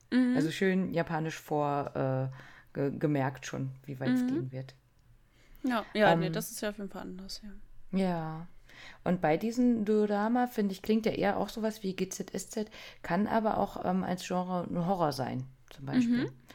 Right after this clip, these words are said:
Speaker 2: Also nicht nur Liebe oder so, sondern wirklich einfach, äh, man weiß, jetzt kommt was, was ein paar Folgen lang geht und dann ist es wieder vorbei und kann dann gucken, ob einem das Thema interessiert, sozusagen,
Speaker 1: Ich
Speaker 2: ne?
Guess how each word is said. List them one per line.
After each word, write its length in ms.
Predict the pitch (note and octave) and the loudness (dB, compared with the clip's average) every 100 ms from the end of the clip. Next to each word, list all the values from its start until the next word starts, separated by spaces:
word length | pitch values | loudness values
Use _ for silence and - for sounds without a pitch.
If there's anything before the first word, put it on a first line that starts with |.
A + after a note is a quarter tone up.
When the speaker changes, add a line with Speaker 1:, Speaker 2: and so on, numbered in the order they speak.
| - | -6
Speaker 2:
Also 200 | D#3 D3 | -4 -2
nicht 220 | E3+ D#3+ | -4 -4
nur 160 | D#3+ D3 | -4 -4
Liebe 480 | C3+ D3 B2+ C3+ C3 | -4 -6 -6 -6 -6
oder 240 | - C3+ | -8 -8
so, 160 | C3+ D3+ | -6 -8
sondern 340 | C#3 D3 D3+ | -6 -6 -4
wirklich 300 | D3 D#3 E3 - - - - | -6 -8 -10 -10 -16 -10 -4
einfach, 360 | D#3 D#3+ D#3 - | -2 -2 -4 -2
äh, 260 | D#3+ D#3 - | 0 0 -2
man 200 | D#3 D3 | -2 0
weiß, 240 | D#3+ B3 | 0 0
jetzt 180 | G3 - | -4 -6
kommt 240 | - F#3 F3+ | -4 -4 -4
was, 180 | F3 | -4
was 140 | E3+ - | -6 -6
ein 100 | E3+ | -6
paar 200 | E3+ D#3+ | -4 -4
Folgen 340 | - E3 D#3+ | -4 -4 -2
lang 180 | D#3 D3+ | -4 -6
geht 240 | - A3 - - - - | -4 -4 -4 -16 -18 -6
und 140 | E3+ E3 | -2 0
dann 140 | D#3+ | 0
ist 120 | E3 | -2
es 160 | D#3+ D#3 | -6 -6
wieder 160 | D#3+ | -6
vorbei 500 | D#3+ E3 C#3+ D#3+ G#3+ | -4 -4 0 2 2
und 160 | - D#3+ | 0 -4
kann 220 | - D#3+ | -2 0
dann 180 | D#3 F3 | 0 0
gucken, 300 | - - - | -4 -4 -2
ob 160 | - - | -4 -2
einem 300 | D3+ D3 C#3 | -2 -2 -6
das 200 | - - | -12 -10
Thema 300 | - D#3 B2+ | -2 0 0
interessiert, 580 | A#2 - - - B2 - | -2 -8 -14 -16 -16 -16
sozusagen, 460 | - - C3+ C3+ | -16 -12 -8 -4
Speaker 1:
Ich 120 | C3+ C#3+ | -4 -4
Speaker 2:
ne? 180 | D3+ | -10